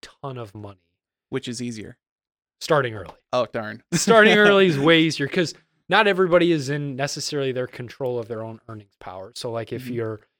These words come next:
Speaker 1: if you work for a company, well,
Speaker 2: You
Speaker 1: I
Speaker 2: have a
Speaker 1: mean,
Speaker 2: salary.
Speaker 1: you have a salary, likely. Uh, you're, you're probably going to get raises if you're doing a ju-, good job. Um, but, you know,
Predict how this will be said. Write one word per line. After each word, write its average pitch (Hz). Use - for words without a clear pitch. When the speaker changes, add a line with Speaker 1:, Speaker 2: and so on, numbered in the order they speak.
Speaker 1:
if 123
you 123
work 135
for 113
a 107
company, 120
well, 120
Speaker 2:
You 117
Speaker 1:
I 113
Speaker 2:
have 113
a 120
Speaker 1:
mean, -
Speaker 2:
salary. -
Speaker 1:
you 135
have 143
a 156
salary, 120
likely. 110
Uh, 117
you're, 170
you're 294
probably 196
going 151
to 131
get 123
raises 135
if 123
you're 127
doing 120
a 107
ju-, 117
good 107
job. 127
Um, 135
but, 135
you 147
know, 127